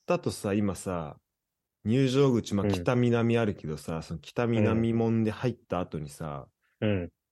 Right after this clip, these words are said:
Speaker 1: あの、そのスタジアムの建物の中入るのっていろんなとこから入れるじゃん。
Speaker 2: うん。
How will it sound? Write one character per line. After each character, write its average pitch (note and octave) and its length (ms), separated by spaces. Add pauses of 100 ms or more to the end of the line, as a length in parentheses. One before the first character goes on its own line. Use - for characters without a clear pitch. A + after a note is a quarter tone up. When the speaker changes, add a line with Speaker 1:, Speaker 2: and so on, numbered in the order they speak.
(120)
Speaker 1:
あ E2 240
の、 D2 760 (400)
そ A2 140
の F#2+ 60
ス - 100
タ G3+ 180
ジ F3 120
ア C3 160
ム G2+ 200
の C3 200
建 F#3 340
物 F#3+ 220
の A#2 60
中 A2+ 220
入 A2 280
る E2+ 300 (440)
の F#2 100
っ - 80
て D3 100
い - 20
ろ D3 240
ん D#3 100
な D3+ 100
と D3+ 120
こ C#3 120
か A2 120
ら F#2 60
入 G2 260
れ F#2+ 100
る E2 120
じ D#2 100
ゃ C#2+ 40
ん。 B1+ 40
Speaker 2:
う - 40
ん。 - 40